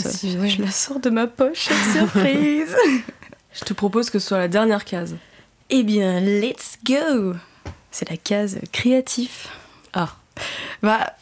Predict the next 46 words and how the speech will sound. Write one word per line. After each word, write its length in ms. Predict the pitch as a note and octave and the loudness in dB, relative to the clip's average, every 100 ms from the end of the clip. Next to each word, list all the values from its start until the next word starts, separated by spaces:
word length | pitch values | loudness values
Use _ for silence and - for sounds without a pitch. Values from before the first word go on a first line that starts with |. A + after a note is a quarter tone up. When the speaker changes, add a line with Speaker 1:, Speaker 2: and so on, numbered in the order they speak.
| - - - _ G#3 | -20 -20 -20 _ -2
Speaker 2:
du 160 | G#3 A3+ | 0 2
coup, 320 | B3+ D4+ B3 | 2 4 4
oui, 160 | B3+ C#4 | 2 4
je 60 | |
pense 300 | G#3+ G#3+ D4 | 2 2 0
que 120 | - B3 | 2 2
je 60 | |
suis 200 | B3+ B3 | 4 4
quelqu'un 340 | A3 A#3+ A3 D#4+ | 4 6 4 4
de 120 | G#3 | 0
très 240 | - - F4+ | 0 -2 -2
créatif. 800 | - D#4 C#4 - C4+ D4+ - B3+ D#4 D#4 D4 - | 2 2 2 0 0 -2 0 2 2 2 -2 -8
<laughs> 320 | - - - - | -12 -14 -12 -2
Fun 120 | F#3+ | -2
fact, 360 | - G#3 - G3 | 0 -4 -2 -2
quand 100 | G3 | 0
j'étais 260 | F#3+ F3+ F#3+ | -2 -2 0
gamine, 320 | F#3+ G3+ G#3+ | 2 2 0
je 60 | |
me 80 | G3 | 0
souviens, 480 | F#3 G3+ G3 G#3+ F#3+ | -2 0 2 2 0
euh, 160 | F3+ F#3+ | 0 -2
re-, 60 | G#3 - | -2 -4
euh, 100 | G3+ | -2
à-, 160 | - F#3+ _ - | -2 -4 _ -4
enfin, 260 | F#3 E3+ - | -4 -2 -2
redessiner 580 | F#3 G#3 G3+ - G#3+ G#3 | 0 2 0 0 0 0
plusieurs 340 | A#3+ A3+ A3+ | 0 0 0
fois 220 | - A3+ | 0 0
un 180 | G#3 F#3 | 0 -2
zèbre 400 | F3+ F#3+ G3 F#3+ | 0 -2 -4 -8
sur, 300 | - - F#3 | -8 -4 -4
euh, 260 | F3+ F#3 G3 - - - - - - | -2 -4 -6 -10 -18 -16 -16 -18 -4
un 120 | F#3+ | 0
zèbre 340 | F#3+ G#3 G#3+ G3 | 2 2 0 0
ou 40 | |
même, 180 | G3 F#3 | 0 0
je 80 | - | -4
sais 60 | G3 | -10
plus, 180 | - | -6
c'était 180 | - - | -6 -4
un 80 | F3 | -2
dinosaure 580 | F3 F#3+ F#3 F3+ F#3 - | 0 0 0 0 -4 -2
pour 120 | F#3 | -2
mon 160 | F3 F3 | 0 -2
frère. 380 | - F3+ - | -2 -4 -6